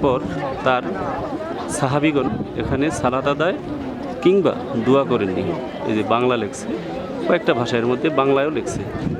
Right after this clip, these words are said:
তার মানে এইখানেও লোকজন হয়তো জানে যে বাঙালি যে কত, বাঙালি যে বেদাতি, অনেক লোক আছে বেদাতি বাংলাদেশে, সেটাও তারা বুঝে বা জানছে।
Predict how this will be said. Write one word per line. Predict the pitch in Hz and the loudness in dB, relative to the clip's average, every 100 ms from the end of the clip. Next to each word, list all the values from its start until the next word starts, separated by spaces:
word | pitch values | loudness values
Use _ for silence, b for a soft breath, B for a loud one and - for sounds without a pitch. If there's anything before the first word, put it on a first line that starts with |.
| - - - - | -4 -6 -8 -2
তার | 135 151 | 2 4
মানে | 160 156 156 165 120 - | 4 4 2 2 0 -2
এইখানেও | 143 151 147 165 170 170 - 131 | 2 2 4 4 4 0 -6 -2
লোকজন | 131 127 139 | 0 2 2
হয়তো | 131 120 | 2 2
জানে | 110 117 113 151 - | 2 2 2 2 -2
যে | 107 | 0
বাঙালি | - 113 123 131 131 | 2 4 4 4 4
যে | 127 147 | 2 0
কত, | 143 180 233 - - 185 220 247 233 202 262 - | 0 0 0 -2 -8 -6 -2 -2 -2 -2 0 2
বাঙালি | 104 127 147 160 160 | 2 4 4 4 4
যে | 160 180 - 240 - 254 - 135 | 6 4 2 -4 -6 -4 2 4
বেদাতি, | 139 330 - 104 - | 4 4 2 -2 0
অনেক | - 120 147 151 151 | 2 4 4 2 2
লোক | 147 | 2
আছে | 151 143 | 2 2
বেদাতি | 135 143 135 | 4 4 4
বাংলাদেশে, | 123 131 131 123 117 131 330 - - - | 4 4 4 2 0 2 2 0 -4 0
সেটাও | - 127 123 | 2 4 4
তারা | 135 | 2
বুঝে | 143 120 107 98 - - - - | 4 2 2 0 -2 -6 -2 2
বা | 113 | 2
জানছে। | 113 113 - 120 | 2 0 0 0